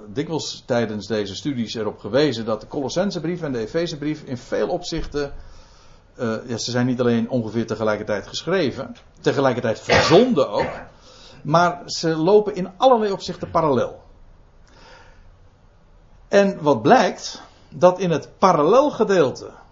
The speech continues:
van dit vers, in Efeze zes, wordt dit precies ook gezegd. Daar gaan we nu even naartoe. Ja, het is inderdaad, dus, dit is dus de deur van het woord, maar ik ga het u laten zien. Eh, Efeze zes vers negentien.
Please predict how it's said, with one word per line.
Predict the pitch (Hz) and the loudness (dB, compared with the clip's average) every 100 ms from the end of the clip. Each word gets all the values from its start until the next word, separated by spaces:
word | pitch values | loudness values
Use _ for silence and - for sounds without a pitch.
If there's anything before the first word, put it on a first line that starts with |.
| - - - _ _ - - | -20 -20 -20 _ _ -20 -20
van | - 117 | -10 -6
dit | 113 180 - - - _ _ _ _ _ | -2 -2 -4 -16 -20 _ _ _ _ _
vers, | 143 214 - - - - - - - _ _ _ - - - - | 0 0 -2 -14 -20 -20 -20 -20 -20 _ _ _ -20 -20 -20 -8
in | 147 | -6
Efeze | 156 120 151 110 | -4 -2 -2 -2
zes, | 107 156 170 - - - - - | -4 -6 -6 -6 -12 -18 -20 -6
wordt | 139 151 | -4 -2
dit | 143 131 - - | -4 -6 -8 -16
precies | 135 - 185 165 | -12 -10 -10 -6
ook | - - | -6 -6
gezegd. | - 104 123 - - - - - | -8 -6 -6 -8 -20 -20 -20 -20
Daar | - 113 | -14 -6
gaan | 139 | -4
we | 127 | -4
nu | 147 110 | -4 -6
even | 104 | -8
naartoe. | 92 139 214 - - - _ _ _ - - | -10 -6 -6 -8 -20 -20 _ _ _ -20 -20
Ja, | - - | -14 -14
het | - | -12
is | |
inderdaad, | 110 107 101 101 87 | -10 -8 -6 -6 -4
dus, | 131 - 113 | -6 -6 -2
dit | 165 165 | -2 -2
is | 113 | -8
dus | 110 113 - | -4 -4 -6
de | 101 | -12
deur | 101 131 113 | -2 0 0
van | - 113 | -2 -8
het | 82 82 | -8 -6
woord, | 110 156 196 - - | -2 -2 -2 -8 -14
maar | 131 | -12
ik | - | -6
ga | 127 | -6
het | - | -4
u | 113 | -6
laten | 107 104 98 90 | -6 -6 -8 -10
zien. | 120 175 233 - - - _ - | -10 -8 -12 -18 -20 -20 _ -2
Eh, | 156 143 | 0 2
Efeze | 151 139 233 233 190 | 2 4 4 4 0
zes | 226 226 | 0 2
vers | 214 | 0
negentien. | 202 202 151 117 104 | 4 4 4 -2 -12